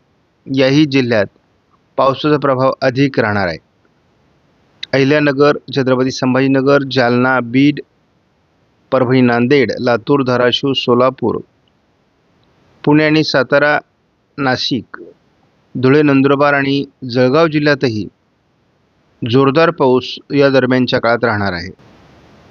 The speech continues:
कोकणातील जिल्ह्यांबरोबरच सांगली आणि कोल्हापूरचा पश्चिमी भाग, सातारा आणि पुण्याचा पश्चिमी भाग याही ठिकाणी अतिवृष्टीची शक्यता कायम आहे. तो विदर्भाच्या दिशेने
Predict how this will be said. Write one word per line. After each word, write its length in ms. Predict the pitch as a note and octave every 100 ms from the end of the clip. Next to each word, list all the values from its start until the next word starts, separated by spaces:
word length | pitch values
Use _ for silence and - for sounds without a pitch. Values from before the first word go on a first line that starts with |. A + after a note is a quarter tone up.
| _ _ - -
कोकणातील 560 | D3 D#3+ D#3+ E3 D#3+
जिल्ह्यांबरोबरच 800 | D3 C#3+ C#3+ C#3+ C#3+ C#3 C#3+ C3+
सांगली 280 | C#3+ C3 C3+
आणि 180 | C3+ C3+
कोल्हापूरचा 560 | C3+ B2+ B2+ B2+ - C3
पश्चिमी 460 | A#2+ A2+ D3 D3+
भाग, 180 | D3 D3 -
सातारा 420 | C3+ A#2+ C3+ C3+
आणि 180 | C#3 C3+
पुण्याचा 400 | C3 B2+ B2 B2+
पश्चिमी 420 | C3 - F3 E3+
भाग 220 | C3 G#2 G2 _ _ _ _ _ _ _ _ _ _ _ _ _ _ -
याही 280 | E3+ F3 G#3
ठिकाणी 460 | E3+ - B2+ G#2+ G2 - _ _ _ _ _ _ -
अतिवृष्टीची 600 | C#3+ D#3+ E3 D3+ D#3+ E3
शक्यता 420 | E3 C#3 - C3 C#3+
कायम 340 | C3 G#2+ G2+
आहे. 220 | F2 G2
तो 320 | - D#3+ D#3 - C3+
विदर्भाच्या 540 | B2+ D3 C#3+ C#3+ D3+
दिशेने 460 | C3+ B2 C#3+ A#2+